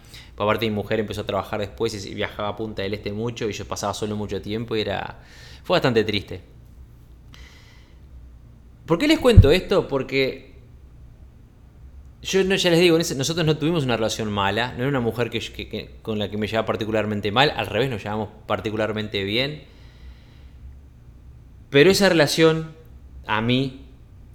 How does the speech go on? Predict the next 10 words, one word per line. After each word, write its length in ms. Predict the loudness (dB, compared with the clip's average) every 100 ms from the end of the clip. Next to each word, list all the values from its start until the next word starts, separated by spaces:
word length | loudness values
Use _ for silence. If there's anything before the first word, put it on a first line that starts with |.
| -4
ni 200 | 4 8
a 100 | 8
ella, 520 | 8 6 2 -4 -6 -18 -20 -20 -20 -20 -20 -20 -20 -12 -4
nos 180 | -2
servía, 440 | 2 2 4 2 2
ni 100 | 0
nos 200 | 0 2
iba 120 | 0
a 20 |
servir 400 | 2 -2 -2 -4